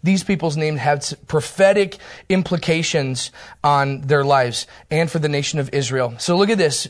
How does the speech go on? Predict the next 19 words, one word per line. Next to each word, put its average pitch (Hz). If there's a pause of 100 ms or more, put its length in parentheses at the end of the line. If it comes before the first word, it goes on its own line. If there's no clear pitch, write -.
Uh, 151
we're 160
gonna 190
go 170
to 147
chapter 180
five, 165
verse 156
one. 156
It - (240)
says, 180
"On 180
that 208
day, 196
Deborah 175
and 170
Barak, 151 (160)
son 180
of 143